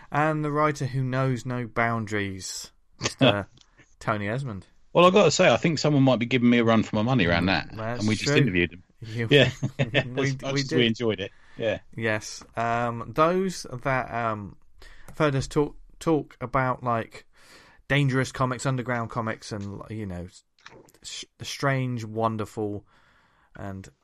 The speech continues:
Speaker 2: And
Speaker 1: all
Speaker 2: hilarious.
Speaker 1: hilarious sort of comic books are in for a treat as we, um, we spoke to Patrick Sparrow this week. And if you don't know his work,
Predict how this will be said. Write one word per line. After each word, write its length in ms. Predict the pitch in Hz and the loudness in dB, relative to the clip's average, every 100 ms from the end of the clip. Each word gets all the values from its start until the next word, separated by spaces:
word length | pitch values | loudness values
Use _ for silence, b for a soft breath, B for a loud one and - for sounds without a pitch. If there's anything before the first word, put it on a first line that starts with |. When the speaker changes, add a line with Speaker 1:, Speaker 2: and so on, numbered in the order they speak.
| - | 0
Speaker 2:
And 140 | 120 | 4
Speaker 1:
all 60 | 101 | 6
Speaker 2:
hilarious. 560 | - 113 90 80 82 - | 8 6 4 2 -6 -6
Speaker 1:
hilarious 1000 | - 151 160 160 143 113 98 - - - | -2 2 6 6 4 2 -2 -6 -14 -18
sort 220 | - - | -14 -14
of 40 | 98 | -12
comic 260 | 101 95 - | -12 -12 -10
books 360 | 87 - - - | -12 -12 -20 -12
are 100 | 104 | -10
in 100 | 101 | -8
for 100 | 101 | -10
a 40 | |
treat 240 | 101 104 92 | -8 -8 -8
as 140 | 95 | -8
we, 180 | 101 95 | -8 -6
um, 220 | 92 - | -6 -8
we 140 | 117 | -8
spoke 340 | 117 - 123 - | -8 -6 -6 -6
to 80 | - | -12
Patrick 440 | - 131 - - | -10 -10 -12 -16
Sparrow 520 | - 135 135 104 92 - _ _ _ - | -6 0 0 0 -2 -8 _ _ _ -16
this 160 | - | -12
week. 300 | 107 123 135 - b b b | -6 -6 -8 -18 b b b
And 120 | - | -12
if 80 | 98 | -12
you 80 | 98 | -6
don't 180 | 117 110 | -4 -4
know 180 | 120 117 | -4 -4
his 140 | 110 | -4
work, 400 | 127 143 - - | -2 -2 -4 -18